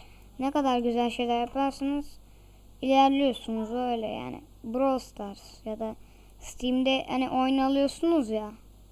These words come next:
Sonra işte sana ilerleme geliyor. Ya ne bileyim oyunda ilerleme yapıyorsunuz ya, ya da işte Steam'de başarım kazanıyorsunuz. Onun gibi düşün. Şimdi biz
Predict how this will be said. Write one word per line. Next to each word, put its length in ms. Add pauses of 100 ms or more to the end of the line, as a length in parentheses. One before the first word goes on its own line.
(540)
Sonra 360
işte 480
sana 300
ilerleme 580
geliyor. 480 (760)
Ya 100
ne 180
bileyim 180
oyunda 400
ilerleme 580
yapıyorsunuz 680
ya, 140
ya 240
da 220
işte 260
Steam'de 460
başarım 440
kazanıyorsunuz. 680
Onun 220
gibi 200
düşün. 260 (4000)
Şimdi 320
biz 300